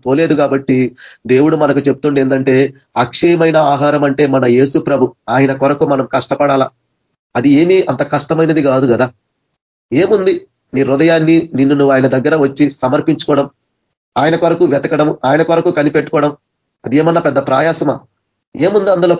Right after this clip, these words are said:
కష్టం? కానీ ఈరోజు అంత సులువుగా ఉంటది కదా మన ప్రభు యొక్క కాడి, కానీ ఆయన యొద్దకు రాలేకపోతున్నారు. ఎందుకంటే జ్ఞానం లేక ఆయన బిడ్డలు నశించిపోతారు కదా. కాబట్టి నా యొద్దకు వచ్చువాడు ఏ మాత్రమును ఆకలి కొనడు కదా. ఆయన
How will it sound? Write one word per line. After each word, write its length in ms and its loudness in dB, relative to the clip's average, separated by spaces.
కష్టం? 260 -2
కానీ 120 2
ఈరోజు 280 2
అంత 180 -2
సులువుగా 460 0
ఉంటది 280 -2
కదా 180 2
మన 80 0
ప్రభు 240 0
యొక్క 240 -4
కాడి, 240 0
కానీ 180 0
ఆయన 200 2
యొద్దకు 380 0
రాలేకపోతున్నారు. 680 -2
ఎందుకంటే 420 0
జ్ఞానం 440 0
లేక 140 -2
ఆయన 220 2
బిడ్డలు 300 0
నశించిపోతారు 600 -2
కదా. 140 0
కాబట్టి 300 0
నా 160 2
యొద్దకు 380 0
వచ్చువాడు 500 0
ఏ 20 4
మాత్రమును 480 0
ఆకలి 300 0
కొనడు 240 0
కదా. 140 0
ఆయన 180 2